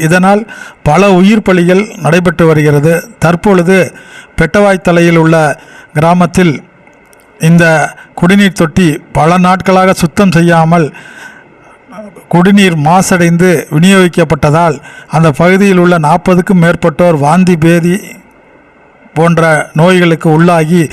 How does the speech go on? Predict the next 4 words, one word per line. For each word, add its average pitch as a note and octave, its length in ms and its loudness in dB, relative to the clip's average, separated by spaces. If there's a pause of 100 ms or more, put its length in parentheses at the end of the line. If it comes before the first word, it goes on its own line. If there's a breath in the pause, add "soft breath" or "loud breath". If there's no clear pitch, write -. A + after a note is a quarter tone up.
(280 loud breath)
அதில் G3 380 0 (280)
இன்று F3+ 400 2 (580)
ஒருவர் E3 440 2 (200)
உயிரிழக்கும் F#3 1000 0